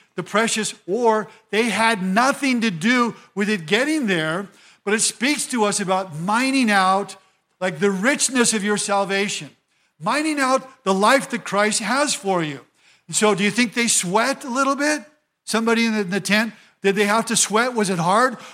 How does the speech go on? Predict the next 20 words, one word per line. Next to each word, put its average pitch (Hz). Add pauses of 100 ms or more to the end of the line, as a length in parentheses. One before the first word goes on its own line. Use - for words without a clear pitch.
Was 190
it 160
difficult? 233
Yeah. 214 (760)
And 196
walking 262
out, 202
living 262
out 190 (340)
your 208
salvation, 214 (200)
it 175
can 220
be 226
difficult. 190 (420)
And 160
so 214
the 214
mines 254
then, 180